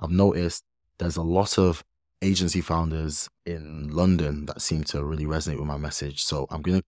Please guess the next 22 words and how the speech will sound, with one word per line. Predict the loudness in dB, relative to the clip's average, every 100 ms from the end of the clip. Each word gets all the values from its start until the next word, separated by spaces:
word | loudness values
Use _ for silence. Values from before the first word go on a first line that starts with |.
| _
try | -4 2 4 4
and | 0 -4
create | -2 -2 -2
more | -2 2 4 2 -2 _ _ _ -8
specific | -8 -4 -2 0 0 -2
content | -2 -2 0 -2 -4
just | 0 0 0 -4
to | -2 -2
London-based | 0 0 0 -2 -4 -6 -6 -4
agency | -2 -2 -2 -4
founders | -4 -4 -4 -8 -12 _
for | -2 4 6
a |
month | 4 0 -6 -14 _ _ _
and | -8
see | -2 0 0
what | 0 -2
happens | -4 -4 -6 -6
when | -6 -8
it |
comes | -6 -4 -4 -6
to | -6 -8